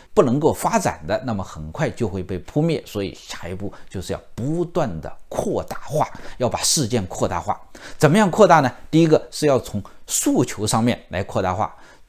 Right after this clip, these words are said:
当人群聚集在一起的时候，最初可能就只有一个两个诉求，这是不够的，一定要把这个地区啊，老百姓所有的诉求都收集起来。我们不断地提出新的诉求，每提出一个新的诉求，就会啊，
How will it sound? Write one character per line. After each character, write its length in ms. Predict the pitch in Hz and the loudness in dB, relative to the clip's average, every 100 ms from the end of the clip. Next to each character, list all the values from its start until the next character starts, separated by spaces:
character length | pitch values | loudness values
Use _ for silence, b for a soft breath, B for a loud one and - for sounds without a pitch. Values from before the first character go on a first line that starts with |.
| - | 4
当 140 | 214 196 | 6 8
人 180 | 160 | 6
群 220 | 214 175 185 | 6 2 0
聚 160 | 220 | 0
集 160 | 151 156 | -2 2
在 140 | 165 | 4
一 100 | 165 | 2
起 160 | 156 90 | 2 -2
的 100 | 95 | -2
时 140 | 95 | -2
候， 240 | 123 92 - | -2 -2 -4
最 200 | - 190 | -2 0
初 240 | 113 170 180 | 2 0 0
可 140 | - | -2
能 160 | 95 117 | -4 -2
就 160 | 123 | -2
只 160 | 101 95 | -2 -2
有 140 | 101 | -2
一 180 | 85 98 | -2 -4
个 260 | 120 147 - - - - - - | -2 -2 -2 -8 -20 -20 -16 -4
两 300 | 107 82 90 | -2 -2 0
个 120 | 151 | 0
诉 220 | - 185 | 2 2
求， 320 | 135 - 90 120 B B | 0 -2 -6 -8 B B
这 140 | 165 | 2
是 80 | 120 | 2
不 220 | 113 - | 2 0
够 260 | 143 220 143 | 2 4 4
的， 120 | - - B B | 2 -6 B B
一 160 | 160 | 0
定 180 | 190 214 | 2 2
要 120 | 156 | 0
把 260 | 113 85 - B | 0 -4 -8 B
这 120 | - 156 | -4 -2
个 100 | 104 - b | -2 -6 b
地 160 | 196 | 0
区 180 | 123 - | 2 4
啊， 120 | 143 - - | 4 4 -8
老 200 | 143 123 | 0 2
百 160 | 143 90 | 2 0
姓 160 | 123 | -2
所 360 | 110 - 160 226 | -4 -4 -2 -2
有 160 | 151 98 | -2 -4
的 80 | |
诉 260 | 104 - 156 | -6 -2 -2
求 260 | - 95 113 - | -2 -6 -10 -4
都 140 | 131 | -2
收 500 | 120 - 254 - 160 | -2 -4 -12 4 4
集 140 | 131 127 | 6 2
起 160 | - | -2
来。 180 | 80 87 B B | -6 -8 B B
我 80 | 117 | -2
们 140 | 123 | 0
不 260 | - 180 233 | 0 0 0
断 220 | 247 139 | 0 -2
地 80 | 110 | -4
提 200 | - 147 | -4 -6
出 160 | - | -6
新 280 | 117 - 147 | -6 -2 -2
的 100 | 113 | -2
诉 180 | - 101 | -4 -8
求， 180 | 90 90 | -6 -4
每 340 | 101 139 165 | 2 4 4
提 200 | 165 233 | 2 -2
出 180 | 233 240 | -2 -2
一 100 | 190 | 0
个 100 | 180 | 0
新 240 | - 208 | 0 -2
的 120 | 185 | 0
诉 200 | 117 143 | 0 0
求， 220 | 110 101 107 | -2 -2 -2
就 160 | 123 | -2
会 180 | 101 | 0
啊， 80 | 110 | -2